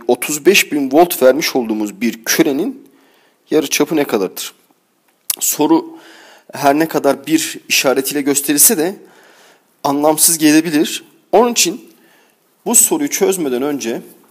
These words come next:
sayfa altı yüz on ikide yer alan örnek yirmi üç beşe bakalım. Örnek yirmi beş vo-, yirmi beş beşte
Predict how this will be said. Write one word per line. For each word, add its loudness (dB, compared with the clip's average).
sayfa 0
altı 0
yüz -6
on 0
ikide -6
yer 2
alan 0
örnek 2
yirmi -2
üç -6
beşe 4
bakalım. -4
Örnek 4
yirmi -4
beş 2
vo-, 4
yirmi 4
beş 2
beşte 4